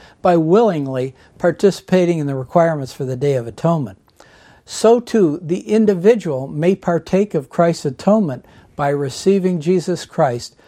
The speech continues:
through faith alone. Paul in Second Corinthians chapter five, verse seventeen tells us, "If any man," notice he doesn't say, uh, "if only the elect or just the chosen few." He says, "If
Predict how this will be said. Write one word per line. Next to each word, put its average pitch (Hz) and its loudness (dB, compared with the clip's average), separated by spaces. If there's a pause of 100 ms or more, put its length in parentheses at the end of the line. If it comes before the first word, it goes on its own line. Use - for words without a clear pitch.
(140)
through 139 -4
faith - -2 (240)
alone. 127 -8 (1300)
Paul 196 4
in 151 -6
Second 175 -4
Corinthians 143 -4 (160)
chapter 143 -2
five, 147 -2
verse 143 -4
seventeen 151 -4
tells 123 -8
us, - -20 (600)
"If 185 2 (120)
any 202 4
man," 123 -4 (180)
notice 185 0
he 180 2
doesn't 160 0
say, 135 -2 (260)
uh, - -2
"if 190 2 (100)
only 190 6
the 156 2
elect 139 -2
or 165 0
just 156 0
the 139 -6
chosen 135 0
few." 135 -2
He 160 0
says, 156 -2 (200)
"If - 2